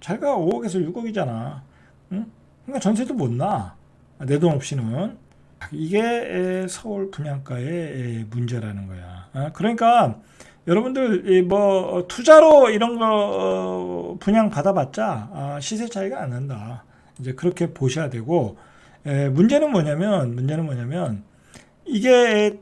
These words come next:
토지 가격들을 계속 올린다는 거야. 이 올리는 촉매제 역할을 한다는 거야. 이 고분양가, 이 고분양가의 완판이 이 주변의 토지 가격을 계속 올린다.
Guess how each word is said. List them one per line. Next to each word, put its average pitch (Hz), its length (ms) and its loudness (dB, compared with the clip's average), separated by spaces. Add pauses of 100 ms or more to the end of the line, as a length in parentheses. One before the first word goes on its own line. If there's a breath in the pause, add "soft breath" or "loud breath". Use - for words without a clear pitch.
(140)
토지 - 300 -6
가격들을 214 1160 -2
계속 185 920 2
올린다는 170 640 4
거야. 110 100 -8
이 120 140 -6
올리는 170 500 2
촉매제 302 400 0
역할을 139 300 -2
한다는 117 320 -6
거야. 110 80 -6
이 131 100 0
고분양가, 135 680 -4 (280 soft breath)
이 160 160 -2
고분양가의 165 800 0
완판이 135 640 -4 (320 soft breath)
이 170 160 0
주변의 175 400 0
토지 190 240 -4
가격을 170 480 -6
계속 160 380 -4
올린다. 120 460 -6